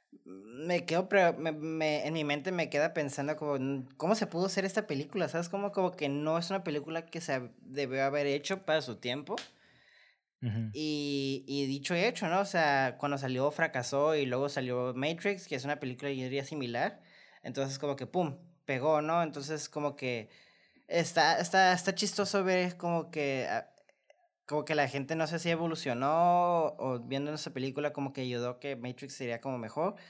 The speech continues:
Speaker 1: Pero sí está interesante ver cómo, eh, esta película hasta cierto punto es muy, ah, mística.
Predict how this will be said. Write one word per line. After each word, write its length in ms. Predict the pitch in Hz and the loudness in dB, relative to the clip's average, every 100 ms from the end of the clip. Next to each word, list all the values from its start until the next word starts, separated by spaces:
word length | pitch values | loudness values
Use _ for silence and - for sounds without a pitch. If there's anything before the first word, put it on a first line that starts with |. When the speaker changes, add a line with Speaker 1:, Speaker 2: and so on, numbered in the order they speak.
| - - _ _ - | -20 -20 _ _ -6
Speaker 1:
Pero 160 | 147 135 | -4 -4
sí 80 | |
está 160 | 147 160 | -4 -4
interesante 540 | 160 175 147 143 135 | -2 -2 0 -2 -2
ver 180 | 143 143 | -4 -4
cómo, 600 | 156 151 156 151 135 - _ - _ _ _ _ _ _ _ _ _ _ | -4 -2 0 0 -2 -6 _ -16 _ _ _ _ _ _ _ _ _ _
eh, 120 | 135 - - _ _ - | -14 -14 -20 _ _ -6
esta 220 | 170 190 | 0 2
película 600 | 175 151 175 185 160 - | 2 0 2 4 4 2
hasta 160 | 147 156 | -4 -2
cierto 300 | 143 147 175 | -4 -2 -4
punto 300 | 170 175 175 | -2 -2 0
es 80 | 175 | 0
muy, 840 | 170 160 165 170 170 175 175 160 - - - _ _ _ _ _ _ _ _ _ _ _ _ _ _ _ _ _ - | 0 2 2 4 4 4 2 0 -4 -16 -20 _ _ _ _ _ _ _ _ _ _ _ _ _ _ _ _ _ -2
ah, 360 | 190 185 131 - - _ _ _ - | 2 0 -2 -10 -20 _ _ _ -12
mística. 520 | 170 202 214 294 285 | 2 4 4 2 4